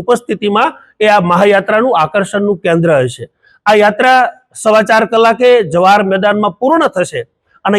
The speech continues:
યાત્રા બાદ ગુજરાતના બે પ્રસિદ્ધ કલાકારો શ્રી સાંઈરામ દવે અને શ્રી કીર્તિદાન ગઢવી આ વંદે માતરમને શબ્દ અને સૂરથી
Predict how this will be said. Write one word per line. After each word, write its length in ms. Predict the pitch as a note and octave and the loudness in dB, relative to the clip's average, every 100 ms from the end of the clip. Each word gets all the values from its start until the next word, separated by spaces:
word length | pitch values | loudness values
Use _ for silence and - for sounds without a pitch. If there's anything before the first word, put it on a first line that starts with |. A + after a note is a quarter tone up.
| G3+ | 2
યાત્રા 320 | G3+ A#3 C4+ F#3+ | 2 2 2 2
બાદ 200 | C#3+ - _ _ _ D3+ | -2 -6 _ _ _ -6
ગુજરાતના 520 | F#3+ A#3 A#3 A#3 B3+ A3+ | 0 2 0 0 -2 0
બે 80 | F#3+ | -2
પ્રસિદ્ધ 420 | G3 F#3 C4+ G#3+ A#3 | -4 -2 -2 -2 -2
કલાકારો 480 | F3+ F3 F#3 G3+ A3+ A3+ - _ _ _ _ _ _ _ | 0 0 2 2 2 -2 -6 _ _ _ _ _ _ _
શ્રી 220 | - F3 E3+ | -4 -2 0
સાંઈરામ 380 | E3+ F#3 F#3+ F#3 | 0 2 2 2
દવે 220 | G3+ B3 C4 B3 - D#3+ | 4 4 2 -2 -6 -4
અને 120 | E3+ F3 | -4 -2
શ્રી 120 | F3 F3+ | -4 -4
કીર્તિદાન 480 | E3+ F#3+ F#3 F3 D3 | -4 0 0 0 0
ગઢવી 420 | D#3+ G#3+ B3 C#3+ A#2 _ - | 0 0 0 -2 -6 _ -4
આ 80 | D3+ D#3 | -2 0
વંદે 260 | F3+ C#4 C4 | 0 0 2
માતરમને 480 | F3+ F#3 A#3 G3 C3+ - - | 0 0 0 0 -4 -8 -4
શબ્દ 280 | D4 C#4+ C#4+ A#3+ | -2 -2 0 0
અને 120 | G3 E3+ | 0 -2
સૂરથી 440 | A#3 B3 - F3+ | -2 -2 -2 -4